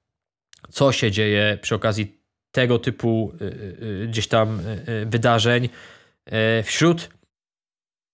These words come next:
influencerek. Ja jestem, stary, przerażony i chciałbym zaapelować. Może to będzie za mocne i, stary, być może nie na miejscu,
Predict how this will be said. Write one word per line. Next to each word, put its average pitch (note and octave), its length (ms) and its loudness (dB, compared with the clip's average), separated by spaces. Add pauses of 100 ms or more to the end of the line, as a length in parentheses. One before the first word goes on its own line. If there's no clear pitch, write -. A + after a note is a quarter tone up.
(340)
influencerek. B2+ 720 0 (1600)
Ja C3 100 4
jestem, D3 200 2
stary, C#3+ 220 2
przerażony A2+ 680 2 (340)
i A2+ 60 -2
chciałbym C#3+ 420 2
zaapelować. A#2 840 0 (380)
Może E3 260 4
to F3+ 100 2
będzie D#3 220 2
za C#3 100 2
mocne C#3+ 360 2
i, B2+ 100 -4
stary, B2+ 280 2
być A#2 160 -2
może D#3+ 260 2
nie C#3+ 100 2
na C3 100 2
miejscu, G#2 380 -4